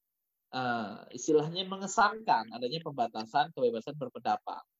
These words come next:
Ya, contoh misalkan saya kemarin baru diskusi dengan interna-,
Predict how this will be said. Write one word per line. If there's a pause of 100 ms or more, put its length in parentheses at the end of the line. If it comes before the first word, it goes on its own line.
(1000)
Ya, (400)
contoh
misalkan
saya
kemarin
baru
diskusi
dengan
interna-,